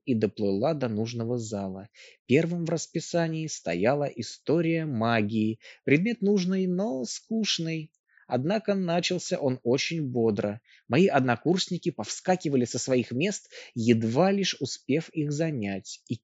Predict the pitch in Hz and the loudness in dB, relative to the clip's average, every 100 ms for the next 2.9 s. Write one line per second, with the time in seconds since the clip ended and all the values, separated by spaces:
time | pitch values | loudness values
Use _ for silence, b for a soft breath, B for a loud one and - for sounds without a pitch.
0 | _ - 202 190 180 143 113 104 - 160 | _ 2 4 6 4 2 0 0 0 -2
1 | 165 - 147 - 139 139 92 92 85 107 | -4 -6 -8 -8 -6 -4 -4 -4 -4 -4
2 | 131 - 170 170 175 180 135 117 - | -4 -6 -4 -4 -2 -2 0 0 0